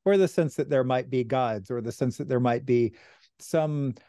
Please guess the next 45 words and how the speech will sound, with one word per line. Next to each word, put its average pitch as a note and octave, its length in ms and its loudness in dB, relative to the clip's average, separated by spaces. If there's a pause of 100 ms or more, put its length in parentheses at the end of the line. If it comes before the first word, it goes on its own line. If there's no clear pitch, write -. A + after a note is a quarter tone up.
(280)
sense D#3 440 -2
of C#3 180 -2
a C3+ 60 2
grand C3+ 580 0
plan, C#3 500 0
or G#2+ 120 -2
that B2+ 180 -4
this C#3 160 -4
might D3+ 200 2
have C3+ 200 0
a C#3 60 0
game-like C#3 720 -2
element D3+ 400 -2
to B2 140 -4
it A2+ 80 -2
in A2 80 -2
the A2 60 -2
same C3+ 300 -2
way B2+ 160 2
that A2+ 160 -6
video C#3+ 360 0
games A#2 420 -2
will, B2 240 -2
you D3 100 -2
know, B2 120 0
there'll C3+ 240 0
be C#3+ 140 0
a D3 40 0
little D#3 160 0
thing D#3 240 0
that C3+ 140 -6
kind C#3+ 160 -2
of - 40 -6
sparkles C#3 540 0
and A#2+ 100 -8
you C3+ 60 -4
should C3 160 -6
wander C3 340 2
over B2 140 0
there B2+ 160 2
and A#2 140 -4
see C3+ 100 -6
what A2+ 140 -6
the A2+ 40 -12
sparkly A#2+ 580 0